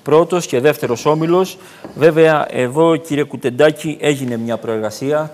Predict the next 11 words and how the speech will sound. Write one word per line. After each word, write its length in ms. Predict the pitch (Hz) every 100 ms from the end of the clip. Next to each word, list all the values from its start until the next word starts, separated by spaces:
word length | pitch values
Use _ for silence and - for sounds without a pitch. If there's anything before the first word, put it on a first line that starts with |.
| -
τις 120 | -
προηγούμενες 500 | - 113 123 123 110
ημέρες. 480 | 113 131 135 180 - - - -
Έγινε 280 | - 131 127
μια 220 | 123 123 - - _
προ-, 360 | - 139 127 123
μια 160 | 135 127
κλήρωση 720 | - 143 160 175 202 202 196
για 220 | 120 123 127
να 200 | 123 123
διαχωριστούν 840 | 120 127 135 120 113 151 143 110